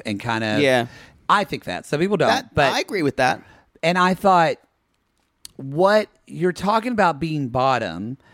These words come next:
Speaker 1: pasivo, whatever, in a relationship. But I think, like,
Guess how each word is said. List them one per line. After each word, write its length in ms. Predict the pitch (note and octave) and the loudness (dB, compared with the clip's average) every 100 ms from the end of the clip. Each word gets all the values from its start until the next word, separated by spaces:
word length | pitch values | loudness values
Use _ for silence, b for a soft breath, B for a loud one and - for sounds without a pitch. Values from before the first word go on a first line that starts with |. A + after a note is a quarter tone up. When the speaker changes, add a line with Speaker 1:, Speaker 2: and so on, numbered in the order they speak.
| b b - | b b -8
Speaker 1:
pasivo, 640 | C3+ - D3+ C#3+ C3+ C#3 C3+ | -6 -4 -2 0 2 4 4
whatever, 680 | C#3 B2 G#2+ G2+ F#2+ G#2 B B B _ | 2 0 -2 0 0 -2 B B B _
in 120 | D3 | 0
a 80 | D3+ | 2
relationship. 960 | C#3 B2+ C3 B2+ B2+ A2 - E2+ E2 - b b b b b - | 2 2 0 -2 -8 -8 -6 -6 -8 -16 b b b b b -2
But 120 | D3 | 0
I 140 | E3+ | 0
think, 260 | G#3+ A3 D#3+ | 0 -4 -2
like, 300 | D#3 C3+ | -2 -2